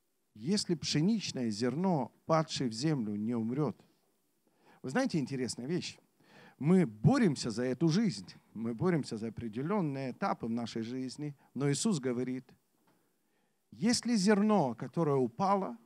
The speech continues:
в эту землю, не умрет, оно не будет плодоносным». Что значит умереть?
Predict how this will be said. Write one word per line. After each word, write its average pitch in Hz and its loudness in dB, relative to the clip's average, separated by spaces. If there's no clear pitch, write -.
в 123 -8
эту 139 -4
землю, 120 -4
не 117 -4
умрет, 123 4
оно 139 4
не 117 4
будет 110 0
плодоносным». 110 -4
Что 302 6
значит 220 2
умереть? 208 2